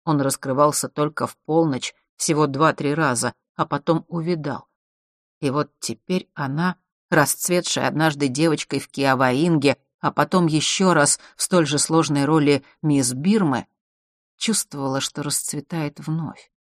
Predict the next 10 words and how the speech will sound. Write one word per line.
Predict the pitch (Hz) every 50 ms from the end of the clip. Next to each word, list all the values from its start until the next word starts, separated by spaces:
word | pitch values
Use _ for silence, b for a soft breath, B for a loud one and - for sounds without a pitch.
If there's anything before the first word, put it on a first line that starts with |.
| _ _ _ _ _ _ _ _
в | _
тайном | - 185 180 170 139 127 117 143
свете | - - - 131 131 135 135 - - 123 120 - _ _ _ _ _ _ _ _
любви | - 143 135 135 135 127 139 127 120
Линтона. | 120 143 156 139 117 104 - 104 82 87 87 - - _ _ _ _ _ _ _ _ _ _ _ _ _ _ _ _ _ _ _ _ _ _ _ _ _ _ _ _ _
И | 202 190 175
словно | - - 233 247 254 214 214 214 208
накануне | 196 190 180 - - 160 160 165 196 196 175 170
своей | 160 - 147 143 135 151 160 165
капитуляции, | 160 - 143 - 143 127 - 135 131 139 160 175 180 - - - - 165 156 160 147 -